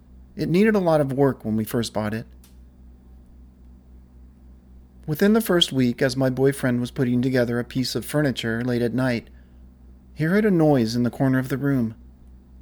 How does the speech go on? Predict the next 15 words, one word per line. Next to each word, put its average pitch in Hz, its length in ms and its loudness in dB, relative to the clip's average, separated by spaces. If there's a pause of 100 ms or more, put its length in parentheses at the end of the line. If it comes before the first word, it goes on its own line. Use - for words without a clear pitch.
(640)
As 117 140 -10
he 127 80 -2
looked 127 260 -2
up, 131 240 0 (380)
he 147 100 -2
saw 165 240 2
one 151 220 2
of 156 80 0
our 147 200 2
empty 165 320 0
boxes 147 520 -2
in 139 100 2
the 147 60 0
corner 139 440 -2 (240)
move. 131 540 0